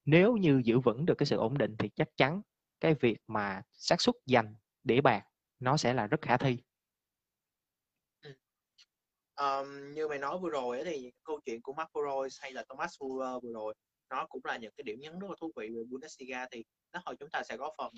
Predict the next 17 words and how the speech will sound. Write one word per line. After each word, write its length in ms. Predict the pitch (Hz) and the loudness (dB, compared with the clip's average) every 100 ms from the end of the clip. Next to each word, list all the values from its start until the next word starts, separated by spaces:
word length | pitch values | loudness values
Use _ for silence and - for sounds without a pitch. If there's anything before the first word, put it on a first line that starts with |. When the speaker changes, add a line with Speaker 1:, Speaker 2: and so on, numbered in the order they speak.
| 110 | -14
Speaker 2:
ờ, 200 | 107 104 - | -10 -10 -10
về, 220 | 110 107 | -10 -8
ờ, 140 | 104 113 | -10 -12
so 140 | 127 131 | -14 -12
sánh 120 | 135 | -12
giữa 100 | 135 | -12
Bundesliga 500 | 123 131 151 127 123 | -14 -16 -16 -12 -10
và 60 | 107 | -10
ngoại 140 | 104 110 | -14 -18
hạng 80 | _ | _
Anh, 100 | 127 | -20
chúng 100 | _ | _
ta 80 | 143 - | -18 -16
sẽ 60 | 131 | -14
đề 100 | 107 | -14
cập 120 | 107 - | -14 -16
sau. 320 | - 123 120 | -10 -8 -8